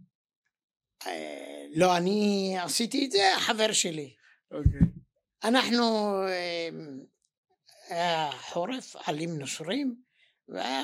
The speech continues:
Speaker 1: רס"ר שמה שהוא הפוך על כל הראש. למה? הוא רוצה להצדיק כנראה את המשכורת.
Speaker 2: <laughs>
Speaker 1: קיצור, כל עלה שיורד מהעץ, חורף, אמר, "אתם חייבים לנקות, שהכביש יהיה מצוחצח."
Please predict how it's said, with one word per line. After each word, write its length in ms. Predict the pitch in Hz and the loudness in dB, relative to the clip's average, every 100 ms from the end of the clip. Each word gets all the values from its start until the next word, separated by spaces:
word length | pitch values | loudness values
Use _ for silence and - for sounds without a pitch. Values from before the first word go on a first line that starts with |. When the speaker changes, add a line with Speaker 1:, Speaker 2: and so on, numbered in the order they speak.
| 233 | -4
Speaker 1:
רס"ר 360 | 165 - 202 | -2 -2 -2
שמה 720 | 185 190 170 156 151 147 151 143 - - - - - | -2 -4 -4 -6 -6 -6 -2 -2 -2 -8 -16 -20 -12
שהוא 1120 | - 165 170 190 185 180 175 175 175 - - _ _ _ _ _ - | -8 -8 -8 -8 -8 -12 -12 -14 -14 -16 -20 _ _ _ _ _ -6
הפוך 320 | 220 262 254 | 0 2 2
על 100 | 202 | 0
כל 240 | 202 196 | 2 0
הראש. 400 | 170 143 127 - - | 0 -6 -6 -6 0
למה? 500 | 180 196 208 233 233 - | 2 2 2 0 -2 -6
הוא 200 | 240 208 | -6 -6
רוצה 240 | 202 240 | -4 -2
להצדיק 460 | 214 185 170 196 - | 0 -2 -4 -6 -4
כנראה 280 | 170 165 | -4 -4
את 120 | 165 165 | -6 -6
המשכורת. 680 | 156 - - 131 120 123 - | -4 -2 -2 -6 -14 -20 -10
Speaker 2:
<laughs> 280 | 175 165 - | -6 -6 2
Speaker 1:
קיצור, 380 | - 269 294 269 302 - _ _ - - - | 2 4 6 6 4 -4 _ _ -20 -20 0
כל 180 | 247 269 226 | 4 6 6
עלה 280 | 240 240 | 4 4
שיורד 400 | 233 226 208 220 | 4 4 2 0
מהעץ, 800 | 202 196 170 175 226 254 - - _ _ - | 0 0 0 2 0 0 -6 -10 _ _ -4
חורף, 560 | 370 339 214 240 - - _ _ _ _ _ _ _ _ _ - | -2 -2 -2 -4 -6 -18 _ _ _ _ _ _ _ _ _ -6
אמר, 220 | 180 208 208 | -2 0 -2
"אתם 200 | 196 170 | -4 -6
חייבים 380 | 185 165 180 | -4 -6 -6
לנקות, 500 | 180 165 - 127 _ - - 160 | -8 -10 -10 -12 _ -18 -12 -4
שהכביש 640 | - 180 175 - 240 - | -2 -2 -4 -6 -2 -2
יהיה 100 | 202 | -2
מצוחצח." 560 | 202 - 165 - - 131 | -4 -4 -6 -6 -10 -12